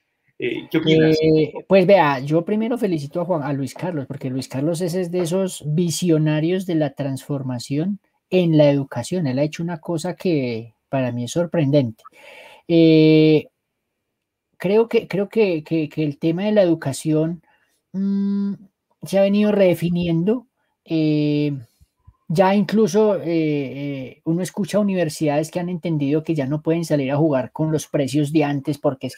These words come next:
Speaker 2: pues, es que es normal, ¿sí? Eh, la otra cosa es lo, lo, lo, lo, los productos o lo, los productos educativos tienen que redefinirse muchas veces.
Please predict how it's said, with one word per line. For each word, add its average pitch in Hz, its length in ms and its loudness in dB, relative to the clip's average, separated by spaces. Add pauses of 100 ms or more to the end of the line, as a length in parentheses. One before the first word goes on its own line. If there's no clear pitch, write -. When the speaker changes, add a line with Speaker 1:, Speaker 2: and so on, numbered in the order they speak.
Speaker 2:
pues, - 160 -6
es 120 140 -14
que 139 80 -10
es 131 100 -8
normal, 143 500 -4
¿sí? - 200 -8 (480)
Eh, 135 440 -2 (320)
la 156 220 2
otra 165 200 0
cosa 185 340 2
es 175 240 2
lo, 165 200 0
lo, 156 180 2
lo, 139 180 -2
lo, 131 180 -4
los 147 160 0
productos 156 800 0 (460)
o 156 100 6
lo, 147 140 4
los 156 160 0
productos 170 320 0
educativos 170 680 0
tienen 170 300 -4
que 180 180 -4
redefinirse 160 680 -2
muchas 165 400 -4
veces. 160 500 -2